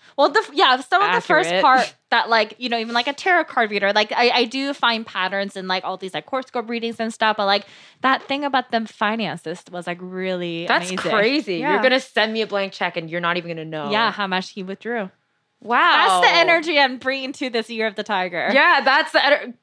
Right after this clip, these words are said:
Speaker 2: carry it.
Speaker 1: Yeah.
Speaker 2: I mean, maybe I need my face read. Like, we
Speaker 1: Maybe.
Speaker 2: all need our faces read. I
Speaker 1: Yeah.
Speaker 2: don't even know who does that these days, but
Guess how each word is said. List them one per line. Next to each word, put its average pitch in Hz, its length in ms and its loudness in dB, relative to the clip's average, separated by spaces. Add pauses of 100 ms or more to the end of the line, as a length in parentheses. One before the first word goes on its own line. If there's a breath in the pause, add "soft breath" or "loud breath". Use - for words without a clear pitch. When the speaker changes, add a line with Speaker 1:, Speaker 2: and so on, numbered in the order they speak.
(240)
Speaker 2:
carry 359 380 6
it. 220 340 4
Speaker 1:
Yeah. 208 160 2
Speaker 2:
I - 20 -2
mean, 247 260 2
maybe 277 220 4
I 269 160 4
need 320 140 0
my 262 160 4
face 226 320 -2
read. 185 340 0
Like, - 100 6
we 359 100 6
Speaker 1:
Maybe. 269 120 2
Speaker 2:
all 285 300 6
need 302 180 0
our 269 140 4
faces 220 460 -2
read. 190 160 2
I 185 100 2
Speaker 1:
Yeah. 214 60 2
Speaker 2:
don't 254 100 -2
even 254 140 -4
know 254 100 0
who 254 220 -8
does 226 240 0
that 220 160 2
these 185 200 -6
days, 175 280 -4
but 185 240 -2